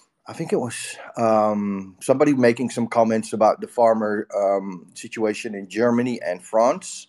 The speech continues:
And, um, <clears throat> I, I, I was, um, I felt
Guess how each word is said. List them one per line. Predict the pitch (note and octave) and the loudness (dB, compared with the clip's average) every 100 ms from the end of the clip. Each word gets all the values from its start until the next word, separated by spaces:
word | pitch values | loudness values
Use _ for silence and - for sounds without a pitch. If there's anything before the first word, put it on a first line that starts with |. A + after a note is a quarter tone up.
| _ _ _ _ _ - - - _ _ _ A#2 | _ _ _ _ _ -20 -20 -20 _ _ _ -2
And, | A#2 A2 | 0 4
um, | A#2 A2+ A2 A2 _ | 6 6 4 0 _
<clears throat> | F#3+ - - - _ _ _ _ _ _ _ _ _ A#2 | -2 -2 -6 -16 _ _ _ _ _ _ _ _ _ 2
I, | A#2+ A#2 | 2 2
I, | B2 A#2+ A#2 - - - | -2 -2 -6 -14 -20 -10
I | C3 | -8
was, | B2+ A#2+ C3 | -6 -8 -4
um, | A#2+ A2+ A2 G#2+ - _ _ _ _ | -2 -2 -6 -12 -18 _ _ _ _
I | B2 | -8
felt | - D3+ C3+ | -6 -4 -4